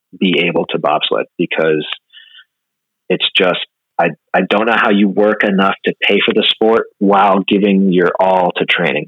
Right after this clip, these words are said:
Some people can do it. They have a really unique opportunity. They can work remote or wh-, however it happens. Everyone has their own story. For me, um, yeah, I just, I'm, I'm, I came from a working class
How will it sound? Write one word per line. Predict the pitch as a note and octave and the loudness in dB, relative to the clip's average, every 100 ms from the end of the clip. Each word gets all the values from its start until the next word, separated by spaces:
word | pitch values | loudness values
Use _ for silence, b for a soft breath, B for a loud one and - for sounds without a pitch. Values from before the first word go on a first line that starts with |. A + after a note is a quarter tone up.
| - | -4
Some | C#3 C#3+ | -2 0
people | D#3+ B2+ | 0 0
can | - G2+ | 2 0
do | A2 C3+ | 4 4
it. | E3+ F3+ | 2 0
They | A2+ | -2
have | - B2 A2 | 2 2 2
a | G2 | 0
really | G#2+ A2 A2 | 2 2 4
unique | G#2 G2+ G#2 | 2 2 0
opportunity. | G2+ F#2+ - B2+ B2 B2+ C3 b b b b - | -2 -2 -2 0 2 0 -2 b b b b -4
They | G2+ | -2
can | G#2+ | 0
work | G#2 G2+ - | 2 0 0
remote | F2+ G#2+ A2+ A2+ A2 _ - | 0 2 2 2 0 _ -4
or | F2+ F2+ F#2 F2+ F2 E2+ - G2 | 0 2 2 2 2 -2 -6 -6
wh-, | E2+ | -2
however | F#2 G#2+ G#2 G#2 G2 | -2 0 0 0 0
it | |
happens. | G#2+ A2+ B2 A2 | 0 0 0 0
Everyone | A#2+ B2 A2 | 2 0 0
has | A2 G#2+ | -2 0
their | G#2 | 0
own | G#2 G2+ | 0 -2
story. | - G2+ A#2 A#2+ - | 0 2 2 0 -2
For | A2 | 0
me, | G2+ A2 G#2+ G#2+ _ _ _ _ _ _ _ | 2 2 2 0 _ _ _ _ _ _ _
um, | G2 G2 F#2 F2 E2+ - _ _ _ _ _ _ _ _ _ | 0 2 0 0 -4 -12 _ _ _ _ _ _ _ _ _
yeah, | D3 G#2+ | 0 2
I | G2+ | 0
just, | - - | -2 -4
I'm, | F#2+ F#2 G2 | -4 -4 -2
I'm, | G2 F2+ - - | -2 -4 -8 -8
I | - | -4
came | - F2+ - | -2 -4 -4
from | F2 | -4
a | E2 - | -4 -2
working | F#2 E2+ F#2+ | -2 -2 -4
class | G2 F#2 | 0 0